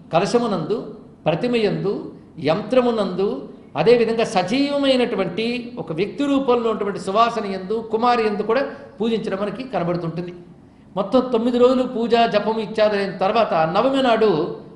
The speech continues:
హోమం చేయడం అనేటువంటిది కూడా విధానంలో ఉంటుంది. ప్రధానంగా ఉన్నటువంటి ఈ నియమాలు ఒక్కొక్క చోట ఒక్కొక్క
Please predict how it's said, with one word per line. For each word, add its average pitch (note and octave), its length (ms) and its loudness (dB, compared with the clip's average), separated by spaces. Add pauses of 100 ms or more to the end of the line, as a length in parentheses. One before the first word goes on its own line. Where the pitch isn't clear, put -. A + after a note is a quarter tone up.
(140)
హోమం B3 420 4
చేయడం G3+ 220 4
అనేటువంటిది E3 480 -4
కూడా A3+ 140 0
విధానంలో D#3+ 680 -2
ఉంటుంది. - 220 -10 (380)
ప్రధానంగా B3+ 600 2
ఉన్నటువంటి A3+ 500 -2
ఈ F#3+ 220 -6
నియమాలు F#3+ 640 0 (300)
ఒక్కొక్క B3+ 420 0
చోట C4 140 2
ఒక్కొక్క A#3 460 -2